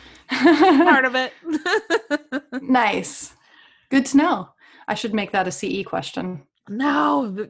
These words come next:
Speaker 2: there's no, like,
Speaker 1: <laughs>
Speaker 2: I don't know where the reference is for that, so. <laughs> That might be a bonus question. <laughs>
Speaker 1: Yeah, exactly. <laughs> Um, but yeah, I mean, bile acids, like, all together, they aid in fat digestion,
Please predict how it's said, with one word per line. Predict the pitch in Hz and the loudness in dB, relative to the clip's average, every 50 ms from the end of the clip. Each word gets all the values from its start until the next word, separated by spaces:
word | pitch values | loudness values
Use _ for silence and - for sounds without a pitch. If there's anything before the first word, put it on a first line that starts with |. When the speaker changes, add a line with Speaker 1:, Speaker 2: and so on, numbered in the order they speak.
| 202 214 - | -12 -8 -4
Speaker 2:
there's | 262 247 277 254 233 | -2 -2 0 2 4
no, | 302 262 262 269 254 | 6 6 8 6 6
like, | 196 247 226 226 220 220 | 6 4 4 2 2 0
Speaker 1:
<laughs> | 226 | 0
Speaker 2:
I | 202 214 220 226 226 | 0 2 2 0 -2
don't | 240 - 233 226 214 - | -2 -2 -4 -4 -4 -4
know | 214 226 226 220 | -6 -6 -6 -6
where | 208 190 214 208 202 | -6 -6 -4 -4 -4
the | 202 190 | -4 -4
reference | 185 190 190 - 185 185 180 - | -6 -6 -6 -8 -10 -10 -8 -10
is | 175 170 170 160 | -10 -10 -10 -12
for | - 175 170 | -12 -12 -10
that, | 165 147 135 135 - - | -8 -8 -8 -10 -12 -14
so. | - 175 156 147 165 - _ _ - 349 - _ | -12 -12 -10 -10 -12 -14 _ _ -12 -12 -6 _
<laughs> | 359 330 - - 370 427 - 359 427 - 349 381 - 294 330 - - 294 294 - 240 269 - _ _ _ _ _ _ _ _ - 302 285 247 - | -4 -4 -2 -2 -2 -2 0 -2 -2 -2 -2 -4 -2 -4 -6 -4 -6 -10 -8 -8 -10 -12 -12 _ _ _ _ _ _ _ _ -20 -18 -18 -6 0
That | - 254 233 | 2 2 2
might | 247 262 269 | 2 0 0
be | 302 277 | 0 -2
a | 247 226 | -2 -2
bonus | 214 202 180 180 180 185 - | -2 -4 -4 -6 -6 -10 -10
question. | - - 139 - - - - - - - 370 - 339 359 359 - | -10 -12 -12 -12 -14 -18 -20 -12 -10 -10 -8 -4 -2 -2 -2 -2
<laughs> | - 294 - - - 277 - | -4 -6 -6 -6 -8 -2 2
Speaker 1:
Yeah, | 285 302 311 277 254 | 4 6 6 6 6
exactly. | 254 247 - - - - - 269 262 - 285 330 240 269 302 330 254 - 320 330 302 - - 320 - - - 415 - - | 4 4 2 2 2 2 0 2 2 2 2 4 4 2 2 2 2 2 0 0 -2 -4 -6 -12 -16 -16 -16 -16 -16 -16
<laughs> | - - - - - - | -16 -14 -14 -12 -4 0
Um, | - 254 254 240 240 226 220 220 226 214 - - _ _ _ _ _ | 2 2 4 4 2 2 0 0 -4 -6 -10 -14 _ _ _ _ _
but | 302 311 | -4 0
yeah, | 330 415 392 277 247 247 | 2 2 2 2 4 4
I | 269 | 4
mean, | 285 302 285 | 4 4 6
bile | 262 320 330 349 302 | 6 6 4 4 4
acids, | 262 233 226 233 - - 254 233 214 220 - - - | 4 2 2 0 0 -2 -4 -4 -4 -6 -12 -12 -8
like, | - 214 208 196 | -6 -4 -4 -2
all | - - 208 208 208 | -2 0 0 0 -2
together, | - 220 - - 170 170 170 190 202 214 220 214 - - 175 | -4 -8 -8 -4 -2 -2 -2 -2 -2 -2 -2 -2 -4 -6 -8
they | - 196 190 - | -6 -6 -6 -4
aid | - 190 185 180 | -4 -4 -4 -4
in | 175 180 180 | -6 -8 -6
fat | - 170 165 - - | -4 -4 -4 -4 -4
digestion, | - - - - - - - - - - 82 87 - - | -6 -8 -6 -6 -8 -10 -10 -12 -14 -14 -12 -12 -12 -14